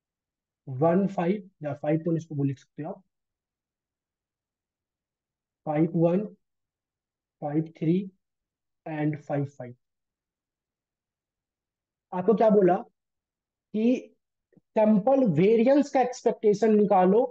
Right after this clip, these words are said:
जो कि सिग्मा स्क्वायर के बराबर हो। तो ये आपके पास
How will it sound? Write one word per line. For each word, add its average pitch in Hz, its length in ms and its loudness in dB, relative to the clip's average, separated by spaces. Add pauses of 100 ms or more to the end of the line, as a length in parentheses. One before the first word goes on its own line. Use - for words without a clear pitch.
(280)
जो 175 180 2
कि 208 140 -2
सिग्मा 208 440 2
स्क्वायर 196 300 0
के 220 120 0
बराबर 156 400 0
हो। 127 100 -6
तो - 720 -12
ये 190 220 4
आपके 226 300 2
पास 220 360 0